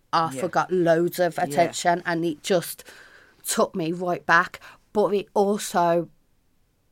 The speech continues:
Speaker 1: not got me angry, but it hurt me.
Speaker 2: Well, this was one of my questions, you know, how did it feel for you that you've been advocating for it for such a long time, and then it's only now people are like, "Oh my God, like, this is
Speaker 1: Y-,
Speaker 2: real, this is a real
Speaker 1: yeah.
Speaker 2: thing happening"?
Speaker 1: It was like, uh, like,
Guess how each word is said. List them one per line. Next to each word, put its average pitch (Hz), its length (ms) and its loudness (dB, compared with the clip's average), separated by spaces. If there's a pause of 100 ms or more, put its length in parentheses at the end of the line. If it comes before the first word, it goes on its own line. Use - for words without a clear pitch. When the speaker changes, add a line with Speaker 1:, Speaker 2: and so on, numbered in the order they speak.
(960)
Speaker 1:
not 370 240 2
got - 160 0
me 269 140 0
angry, 220 420 0
but 185 340 0 (220)
it 175 160 -4
hurt 185 500 2
me. 185 80 -4
Speaker 2:
Well, 170 300 -2
this 170 180 -8
was 175 100 -12
one 170 140 -6
of 147 60 -8
my 147 100 -10
questions, 160 580 -10
you 160 60 -8
know, 143 100 -6
how 156 200 -4
did 160 100 -16
it 156 100 -12
feel 156 200 -4
for - 160 -16
you 147 180 -6
that 135 80 -12
you've 139 120 -12
been 151 100 -4
advocating 151 500 -8
for 143 140 -12
it - 80 -14
for 147 80 -16
such - 320 -10
a 170 60 -8
long 156 200 -4
time, 131 540 -6 (420)
and 156 100 -2
then 143 60 -6
it's - 140 -10
only 156 180 -2
now 151 220 -2
people 151 320 -8
are 143 120 -6
like, 135 120 -12 (200)
"Oh 151 80 -8
my 139 120 -8
God, 139 340 -8 (100)
like, 143 300 -6
this 214 180 -8
is 127 120 -6
Speaker 1:
Y-, 160 100 2
Speaker 2:
real, 220 160 6
this 214 120 -4
is 202 100 -4
a - 20 0
real 214 80 4
Speaker 1:
yeah. 196 240 4
Speaker 2:
thing - 20 -12
happening"? 214 420 -6
Speaker 1:
It 254 120 2
was 226 160 2
like, 220 500 4
uh, 170 160 0 (360)
like, 196 520 -4